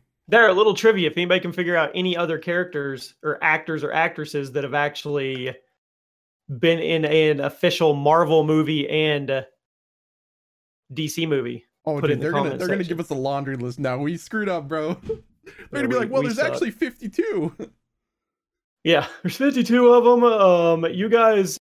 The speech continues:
Speaker 1: don't know anything. You guys are
Speaker 2: <laughs>
Speaker 1: idiots. I'm sorry. Yeah. Oh, well. All right, well, speaking of saddest moments, which we didn't speak about at all, that's,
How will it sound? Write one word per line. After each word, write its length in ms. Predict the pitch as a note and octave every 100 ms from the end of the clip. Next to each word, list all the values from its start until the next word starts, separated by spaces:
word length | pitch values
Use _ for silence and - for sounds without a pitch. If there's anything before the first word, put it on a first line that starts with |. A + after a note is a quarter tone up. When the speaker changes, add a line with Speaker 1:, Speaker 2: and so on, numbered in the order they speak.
| -
Speaker 1:
don't 260 | D#3 F#3+ F#3+
know 220 | F3 F3
anything. 680 | E3 E3 F3+ F#3 F#3 F#3 F#3 - _ _ _ _
You 100 | D#3
guys 320 | F3 F3 E3+
are 320 | E3 D#3 D3
Speaker 2:
<laughs> 40 | -
Speaker 1:
idiots. 500 | D3 D3+ D#3+ D#3 - C3
I'm 120 | B2+
sorry. 540 | A#2 C#3+ C#3+ C#3+ D3 - _ _ - - _
Yeah. 240 | - - - - _ _ _ -
Oh, 80 |
well. 320 | C#3 A#2+ - - - -
All 100 | F#3+
right, 160 | A3 F#3+
well, 480 | G3+ F#3+ F#3+ E3+ - _ _ _
speaking 580 | - - A#3+ A#3 A3+ G3+
of 680 | F#3+ G3+ F#3+ F3+ E3 F#3+
saddest 400 | F3+ G3 F#3+ F#3
moments, 400 | F#3 F#3+ F3+ E3+
which 160 | D#3+ D#3
we 60 | D3+
didn't 200 | D#3+ C#3
speak 240 | - D3
about 200 | C#3+ C#3+
at 100 | C#3
all, 240 | C#3 C#3 C#3+
that's, 260 | C#3+ C#3